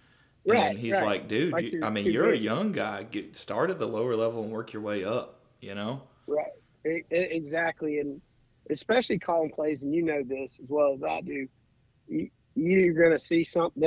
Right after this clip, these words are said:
Speaker 1: every game, there's something that's gonna, there's gonna be something to do. Or when,
Speaker 2: Yeah.
Speaker 1: how do you adjust to it? Well, you
Speaker 2: Yeah.
Speaker 1: don't learn how to adjust for a very long time.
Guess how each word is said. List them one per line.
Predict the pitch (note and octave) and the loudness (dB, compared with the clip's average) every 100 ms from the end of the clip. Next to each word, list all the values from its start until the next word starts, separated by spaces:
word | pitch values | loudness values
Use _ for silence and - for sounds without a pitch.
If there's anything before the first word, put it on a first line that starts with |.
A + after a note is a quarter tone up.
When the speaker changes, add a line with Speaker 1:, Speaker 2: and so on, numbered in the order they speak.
| F3+ | 6
Speaker 1:
every | F#3+ F#3+ E3+ | 6 6 4
game, | E3 C#3 A2 _ - | 2 0 -4 _ -2
there's | D#3+ E3+ | 0 0
something | - F3 E3+ D3+ | 0 0 0 -2
that's | D3 - | -2 -4
gonna, | D#3+ D3+ C3+ _ _ _ _ _ _ _ | -2 -2 -6 _ _ _ _ _ _ _
there's | D3+ E3 D#3+ | 0 2 4
gonna | F3+ D#3+ | 4 4
be | D#3+ | 0
something | - E3 C#3 C#3 | -2 -4 -4 -4
to | C#3+ | -4
do. | - _ _ _ D3 | -4 _ _ _ -2
Or | D3+ | 2
when, | A#2 | 2
Speaker 2:
Yeah. | G#2 - - _ _ | 2 -4 -16 _ _
Speaker 1:
how | - F#3 | 0 2
do | F#3 | 4
you | F3+ D3+ | 4 2
adjust | C3+ D#3+ - - | 0 -2 -2 -6
to | C3+ | -6
it? | C#3 | -2
Well, | D#3+ | 0
you | A#3 | 2
Speaker 2:
Yeah. | A#4 | 2
Speaker 1:
don't | F3 | 2
learn | F#3 F3 | 2 2
how | F3 | 0
to | E3 C#3+ | -2 -2
adjust | A#2 C#3+ G3 D3+ A#2 - _ _ _ - | -2 2 2 2 -4 -14 _ _ _ -2
for | E3 | 0
a | C#3+ | 0
very | A2 D3+ F3 E3 D3 | 0 2 4 2 0
long | D3+ C#3 B2 | -2 -4 -6
time. | C#3 | -10